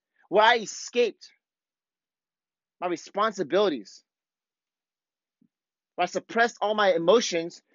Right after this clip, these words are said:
and it was a place where I could be myself. And sometimes it was a place where I couldn't be myself. It was the place where I could distract myself from my reality back at home. Those two things.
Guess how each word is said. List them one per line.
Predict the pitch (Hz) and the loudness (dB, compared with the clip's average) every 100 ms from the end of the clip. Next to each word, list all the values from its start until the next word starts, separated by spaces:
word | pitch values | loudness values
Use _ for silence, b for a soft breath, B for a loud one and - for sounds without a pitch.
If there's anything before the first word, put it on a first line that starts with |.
| _ | _
and | 180 | -2
it | |
was | 196 | -2
a | 175 | -2
place | - 233 220 | 0 0 2
where | 185 | 0
I | 226 | 2
could | 240 165 _ - 120 | 0 -6 _ -20 -6
be | 208 262 | -2 0
myself. | 233 196 180 - 202 120 - - _ _ _ _ _ _ _ _ _ _ - | 2 0 0 2 2 2 -4 -20 _ _ _ _ _ _ _ _ _ _ -6
And | |
sometimes | - 262 254 220 220 | -2 0 4 4 6
it | 214 | 2
was | 196 | 0
a | |
place | 196 220 | 0 0
where | 220 | 2
I | 214 | 0
couldn't | 277 285 | -2 -4
be | 202 180 | -2 0
myself. | 151 - 185 202 | 0 2 2 4
It | 202 | 2
was | 196 - b | 0 -2 b
the | - | -6
place | - 233 220 | 2 2 4
where | 202 | 2
I | |
could | 208 190 b b - | 4 0 b b -10
distract | 180 - - 214 226 | -8 -8 2 4 4
myself | 185 156 - 131 101 - _ _ _ _ _ _ _ _ _ _ | 0 -2 -2 -4 -4 -8 _ _ _ _ _ _ _ _ _ _
from | - 214 | 2 6
my | 208 | 6
reality | 196 180 180 175 | 6 4 2 0
back | 165 180 185 | -2 -4 -4
at | 151 | -6
home. | 165 151 101 _ _ _ _ _ _ _ _ _ _ _ _ _ | -6 -8 -10 _ _ _ _ _ _ _ _ _ _ _ _ _
Those | 233 _ | _ _
two | 247 233 | _ _
things. | 254 156 | -20 -20